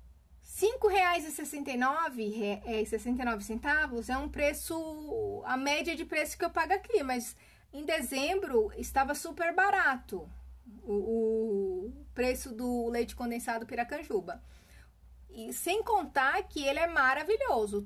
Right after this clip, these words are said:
Tanto leite condensado quanto creme de leite do Piracanjuba é maravilhoso. Vale a pena vocês trabalharem. E a manteiga Batava, eu gosto dela, porque pra você fazer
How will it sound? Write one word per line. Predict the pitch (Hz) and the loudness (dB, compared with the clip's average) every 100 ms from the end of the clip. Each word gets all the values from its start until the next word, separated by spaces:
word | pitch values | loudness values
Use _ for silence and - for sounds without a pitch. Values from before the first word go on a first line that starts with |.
| - | 0
Tanto | 339 359 440 523 440 | 2 4 2 0 4
leite | 381 320 - | 4 2 -6
condensado | 302 277 269 269 262 - | -4 -4 0 0 0 -2
quanto | 269 254 | -6 -6
creme | - 262 285 | -8 -8 -6
de | 247 320 | -6 -2
leite | 277 240 - | -2 -2 -4
do | 226 | -10
Piracanjuba | 247 254 262 277 254 247 254 | -4 -4 -4 -6 -4 -4 -4
é | - 240 | -2 0
maravilhoso. | 247 233 247 254 269 233 233 | 2 2 0 -2 -4 -4 -4
Vale | 220 220 | -4 0
a | 240 | -2
pena | 247 240 240 | -2 -6 -6
vocês | 247 262 247 | -8 -12 -10
trabalharem. | 269 247 311 226 190 226 - - - - - | -4 -4 -2 -4 -4 -10 -18 -20 -18 -18 -12
E | 285 | -2
a | 330 | 2
manteiga | 415 427 330 269 | 2 4 2 4
Batava, | 262 330 370 294 285 294 | 4 2 4 4 4 4
eu | 277 | 2
gosto | 277 339 - 359 | 2 0 -2 -2
dela, | 277 269 294 269 | 2 2 2 0
porque | 269 277 294 269 | -2 -6 -2 -2
pra | 269 - 330 | 0 2 4
você | 392 392 403 | 4 4 2
fazer | 370 339 311 254 262 220 | 4 4 2 2 2 2